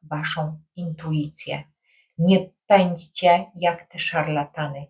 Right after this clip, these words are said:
Zatrzymajcie się na chwilę. Stwórzcie sobie jakieś, jakąś strefę własnego komfortu, jakiś cichy kącik dla siebie,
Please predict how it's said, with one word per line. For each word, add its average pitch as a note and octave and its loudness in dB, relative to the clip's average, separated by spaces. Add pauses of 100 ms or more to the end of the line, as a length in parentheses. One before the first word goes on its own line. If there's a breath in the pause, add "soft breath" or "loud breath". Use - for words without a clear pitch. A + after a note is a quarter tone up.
(300)
Zatrzymajcie D3+ -2
się - -10
na C3+ -10
chwilę. - -14 (580)
Stwórzcie - -2
sobie E3 0
jakieś, D#3 -4 (640 loud breath)
jakąś E3+ 6
strefę F3 2
własnego D#3 -4
komfortu, D3+ -10
jakiś - -16
cichy E3+ -4
kącik D#3 -2
dla D3 -6
siebie, D3+ -6